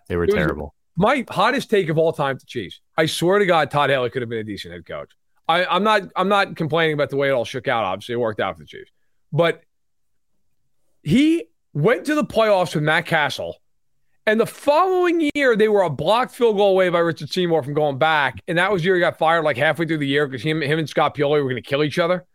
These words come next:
Speaker 1: Yeah.
Speaker 2: Like, S-, Todd Haley never got another opportunity really after that, and I think it's probably because of his personality. Like, fair enough.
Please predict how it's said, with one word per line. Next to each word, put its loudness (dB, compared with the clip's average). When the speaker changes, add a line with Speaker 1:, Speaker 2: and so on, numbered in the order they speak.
Speaker 1:
Yeah. -4
Speaker 2:
Like, 0
S-, -8
Todd 2
Haley 2
never 2
got 4
another 2
opportunity 0
really 4
after 0
that, 0
and -2
I 2
think -2
it's -10
probably 0
because -4
of -12
his -12
personality. 0
Like, -10
fair 0
enough. 0